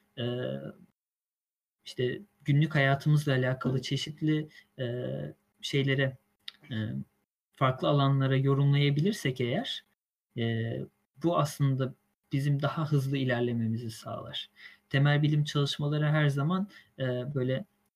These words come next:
çok geniştir, çok yavaş yavaş ilerler. Ama elde edilen sonuçları eğer bir defa yorumlamaya başladığınız zaman bu, e, çok çok daha, e, ileriye götürüyor insanları, ülkeleri ve işte, e, bilimsel düzeyi aslında.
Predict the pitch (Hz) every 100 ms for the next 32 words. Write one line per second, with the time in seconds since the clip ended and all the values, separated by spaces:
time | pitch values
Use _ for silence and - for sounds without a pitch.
0 | - - 151 - 139 147 - - 175 -
1 | 135 135 127 147 - 127 117 - 131 120
2 | 120 180 226 - - _ _ 139 147 151
3 | 143 131 160 160 143 135 131 131 139 139
4 | - - 139 143 139 _ - 139 135 156
5 | 190 156 - 123 123 127 123 120 120 131
6 | 131 - 139 139 135 123 127 135 170 190
7 | - - _ 143 160 180 - 131 135 131
8 | - _ - _ _ _ - 156 - 147
9 | - 143 151 151 - 120 151 139 139 139
10 | 135 - - 113 131 113 107 107 110 107
11 | 98 101 107 113 - _ - 131 - 120
12 | 113 123 120 117 120 - 117 117 117 113
13 | 110 117 120 117 117 113 123 113 110 104
14 | 104 - 202 202